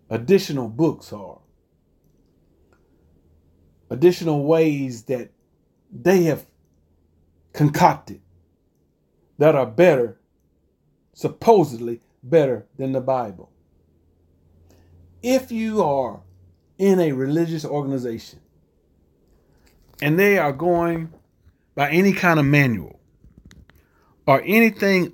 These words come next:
other than the Bible, you are being led incorrectly. And the sad part about it is that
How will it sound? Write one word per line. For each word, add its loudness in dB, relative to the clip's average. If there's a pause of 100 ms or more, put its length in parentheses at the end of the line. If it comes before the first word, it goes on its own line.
other 0 (120)
than 0
the 0
Bible, -2 (1800)
you 4
are 4
being 0
led -2 (720)
incorrectly. -4 (2750)
And 2
the 2
sad 2
part -6
about -6
it -4
is -6
that -4